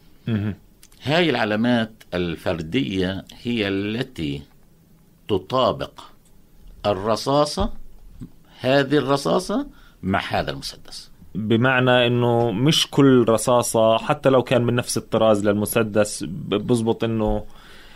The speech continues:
Speaker 1: الاعتقاد إنها انطلقت من مسدس من هذا الطراز وفقط، إنما من هذه القطعة بالتحديد.
Speaker 2: نعم، هي إحنا عنا درجتين. الدرجة الأولى إنه بنقول هاي الرصاصة أطلقت من سلاح معين.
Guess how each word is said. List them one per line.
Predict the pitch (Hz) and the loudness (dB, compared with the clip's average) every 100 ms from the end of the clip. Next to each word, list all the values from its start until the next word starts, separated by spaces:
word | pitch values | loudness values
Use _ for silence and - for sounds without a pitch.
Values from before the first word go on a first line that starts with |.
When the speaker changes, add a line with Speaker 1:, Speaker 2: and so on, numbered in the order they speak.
| - - - | -10 -6 -2
Speaker 1:
الاعتقاد | 107 113 113 101 110 - 113 - | 0 2 0 0 -4 2 2 2
إنها | 104 107 | -2 -2
انطلقت | 110 107 98 107 - | -2 -4 -2 -4 -2
من | 110 104 | -4 -2
مسدس | 101 - 113 113 - | -2 -4 -2 -2 -4
من | 104 | -4
هذا | 107 104 | -2 -2
الطراز | - 107 101 | 0 0 2
وفقط، | 101 117 - 98 - - - 117 | 0 -2 -4 -6 -6 -6 -4 0
إنما | 131 131 127 | 2 2 2
من | 123 | 2
هذه | 113 143 135 | 0 2 2
القطعة | - - 117 123 | 0 -2 0 0
بالتحديد. | 135 - - 135 127 - | 0 -2 -4 2 2 2
Speaker 2:
نعم، | 135 143 113 98 | 2 2 2 0
هي | 110 143 - - | 2 2 2 -2
إحنا | 156 160 151 | -2 -2 -2
عنا | 143 156 147 151 160 - - | 0 0 0 0 0 -4 0
درجتين. | 139 123 143 143 147 226 - - - - - - - - | 0 2 0 2 0 0 -4 -14 -20 -20 -20 -20 -10 -4
الدرجة | 123 175 180 170 | 0 4 4 4
الأولى | 127 175 147 | 4 4 4
إنه | 127 135 131 131 | 2 2 4 2
بنقول | 135 147 143 139 | 2 2 2 0
هاي | 135 180 175 | 2 2 2
الرصاصة | 151 147 139 113 - 95 - | 2 2 2 0 0 -4 0
أطلقت | 190 190 160 156 127 110 | -2 0 -2 0 -2 0
من | 131 | 0
سلاح | 135 143 127 147 - - | 0 0 0 2 0 -2
معين. | 110 110 131 131 151 | -2 0 2 2 2